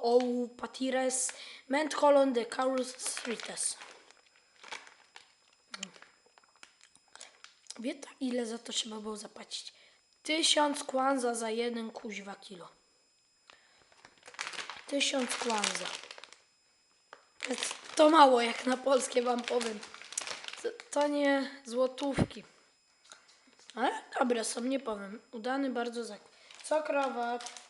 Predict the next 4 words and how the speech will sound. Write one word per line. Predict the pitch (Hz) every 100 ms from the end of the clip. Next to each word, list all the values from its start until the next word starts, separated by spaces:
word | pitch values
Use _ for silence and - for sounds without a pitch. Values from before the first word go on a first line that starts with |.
| - _ _ - _
Pieseł, | 247 233 247 233 226 214
chcesz | - 233 -
jeszcze? | 240 - - 262
Masz. | 233 196 - -